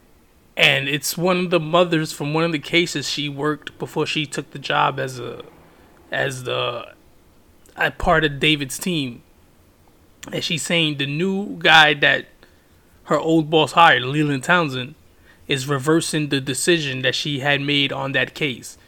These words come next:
She's complaining that 'cause Kristen thought that the, the kid was too young to go to adult jail, to adult prison. And Leland is fighting that he needs to go to an adult prison.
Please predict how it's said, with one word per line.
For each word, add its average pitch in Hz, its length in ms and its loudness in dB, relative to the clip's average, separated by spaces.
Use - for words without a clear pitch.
She's - 260 -4
complaining 175 520 -2
that 139 180 2
'cause 135 200 -6
Kristen 196 380 -2
thought 156 360 0
that 135 240 -4
the, 131 80 -10
the 151 80 -4
kid - 340 -2
was - 180 -10
too 180 200 -6
young 151 360 0
to - 140 -10
go 139 200 -4
to 139 180 -6
adult 135 540 -2
jail, 139 400 -4
to 156 100 0
adult 143 300 -2
prison. 139 400 -6
And 135 200 -2
Leland 160 300 0
is 139 120 -4
fighting 139 340 2
that 131 160 2
he 143 160 -6
needs 147 320 -4
to 143 100 -8
go 135 220 -10
to 139 180 -10
an 135 140 -14
adult 135 320 -10
prison. - 380 -12